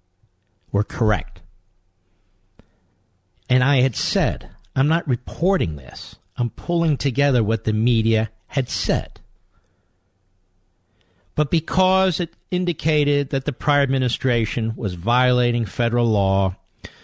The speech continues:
was abusing the F B I and the intelligence agencies like no other administration in modern American history, Mister Stelter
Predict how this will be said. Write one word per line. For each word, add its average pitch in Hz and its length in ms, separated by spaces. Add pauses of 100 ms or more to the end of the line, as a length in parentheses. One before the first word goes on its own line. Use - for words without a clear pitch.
(220)
was 107 200
abusing 135 680
the 131 160
F 131 180
B 127 140
I 120 160
and 120 100
the 117 80
intelligence 117 580
agencies 113 600
like 101 220
no 120 480
other 120 220
administration 110 800
in 95 120
modern 104 340
American 110 440
history, 82 580 (500)
Mister 107 280
Stelter 90 640